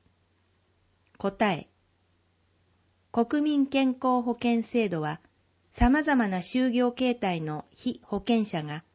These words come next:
加入していることを踏まえ、傷病手当金は保険者が自主的に条例等を制定し行うこととなっている。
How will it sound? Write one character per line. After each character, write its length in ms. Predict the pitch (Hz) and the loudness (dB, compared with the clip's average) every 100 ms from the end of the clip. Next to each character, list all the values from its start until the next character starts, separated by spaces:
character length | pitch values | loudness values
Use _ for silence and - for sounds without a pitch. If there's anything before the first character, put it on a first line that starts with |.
| - | -8
加 120 | 196 | 0
入 220 | 208 233 | 2 4
し 120 | 226 - | 2 0
て 140 | 214 | 0
い 80 | 202 | 2
る 100 | 196 | 0
こ 160 | 196 | -4
と 220 | 190 190 143 | -4 -2 -4
を 80 | |
踏 140 | 147 165 | -6 -6
ま 180 | 156 139 | -4 -4
え、 140 | - _ _ _ _ _ _ _ | -8 _ _ _ _ _ _ _
傷 300 | - 269 269 | 0 2 4
病 200 | 254 254 | 4 0
手 240 | 254 247 240 | 0 0 2
当 160 | 240 | 0
金 280 | 240 226 214 | -2 -4 -2
は 200 | 202 196 _ _ _ _ _ - | -4 -6 _ _ _ _ _ -4
保 120 | 240 | -4
険 260 | 269 302 | 0 -2
者 180 | 277 208 | 0 -2
が 120 | 180 | -2
自 200 | 170 170 | -4 -4
主 160 | 190 - | -6 -4
的 280 | 285 277 269 | -6 -2 0
に 320 | 254 254 - - | 0 0 -4 -8
条 300 | 180 247 254 | 0 2 4
例 200 | 247 240 | 2 0
等 320 | 247 226 156 | -2 -2 -2
を 80 | 151 | -6
制 280 | - 208 214 | -4 -4 -2
定 260 | - 202 | -2 -4
し 360 | 196 - 190 - | -4 -8 -10 -10
行 220 | 175 - - | -10 -2 0
う 240 | 208 208 | 0 0
こ 140 | 202 | -4
と 120 | 196 190 | -6 -6
と 100 | 151 | -6
な 120 | 156 | -8
っ 40 | |
て 180 | - 147 | -10 -10
い 120 | 131 | -8
る。 160 | 117 | -8